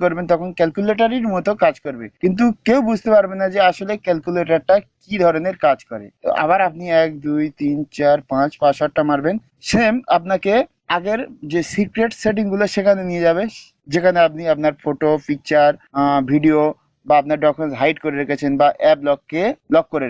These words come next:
রেখেছেন। তো আপনি এই লকটি আপনার মোবাইলে যখন ইউজ করবেন, কেউ কোনো মতে বুঝতে পারবে না যে আপনি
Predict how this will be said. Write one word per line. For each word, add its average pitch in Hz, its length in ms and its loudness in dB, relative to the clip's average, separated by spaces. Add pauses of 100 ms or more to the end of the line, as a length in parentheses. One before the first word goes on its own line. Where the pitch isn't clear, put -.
রেখেছেন। 104 300 -14 (340)
তো 208 80 4 (100)
আপনি 180 180 -8 (200)
এই 208 120 0
লকটি 180 400 0
আপনার 160 340 0
মোবাইলে 170 280 2 (100)
যখন 151 260 -2
ইউজ 196 220 -4
করবেন, 160 340 -2 (260)
কেউ 220 160 4 (200)
কোনো 220 180 2
মতে 180 240 -2 (120)
বুঝতে 220 240 -2
পারবে 165 320 2
না 160 140 -4
যে 160 140 -2 (100)
আপনি 180 180 -14